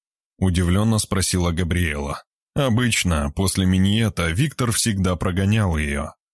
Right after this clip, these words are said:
и хотел побыть наедине только с бутылкой какого-нибудь алкоголя. "Ляг на стол и расставь ноги!" "Господин, я..." "Заткнись и выполняй приказ, дрянь!"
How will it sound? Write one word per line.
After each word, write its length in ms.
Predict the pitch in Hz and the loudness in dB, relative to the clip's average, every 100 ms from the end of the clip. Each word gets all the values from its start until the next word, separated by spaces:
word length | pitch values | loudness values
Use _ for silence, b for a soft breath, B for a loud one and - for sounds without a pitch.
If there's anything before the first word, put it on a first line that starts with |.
| _ - | _ -2
и 100 | 110 | 0
хотел 380 | 110 95 120 | 0 0 0
побыть 360 | 107 98 104 98 | 0 0 0 2
наедине 640 | 92 90 80 90 92 104 113 | 2 2 2 2 2 2 -2
только 320 | - 110 87 98 | -2 -2 -2 -2
с 80 | |
бутылкой 600 | 85 90 - 101 101 123 | 0 -2 0 0 0 -2
какого-нибудь 800 | 117 127 - 90 87 87 85 87 - | -2 -4 -2 0 2 2 0 -2 -4
алкоголя. 720 | 95 95 87 78 73 73 - - _ _ _ | -4 -2 -2 -2 -2 -4 -6 -12 _ _ _
"Ляг 400 | 90 98 101 - | 0 2 0 0
на 220 | 104 104 | 2 2
стол 520 | 101 - 107 82 67 - | 0 -2 -2 -2 -4 -4
и 260 | 82 95 107 | -2 0 0
расставь 760 | 110 110 110 - 123 117 104 | 0 0 -2 -2 -2 -2 0
ноги!" 600 | 110 120 110 85 78 69 - _ _ _ _ _ _ _ | 0 0 0 -2 -4 -4 -8 _ _ _ _ _ _ _
"Господин, 760 | 127 117 - 151 135 131 160 127 | 2 2 2 0 2 2 2 2
я..." 360 | 127 143 104 - _ _ _ _ | 2 2 0 -4 _ _ _ _
"Заткнись 960 | 95 104 151 147 - 170 156 107 - 113 | -2 0 0 0 0 0 2 0 0 0
и 100 | 117 | 2
выполняй 720 | 113 117 143 139 151 156 143 | 2 0 0 -2 0 -2 -2
приказ, 600 | 151 151 - 170 90 90 | -2 -2 -2 -2 -2 -4
дрянь!" 720 | 92 98 147 131 95 76 - | -4 -2 0 0 -2 -4 -8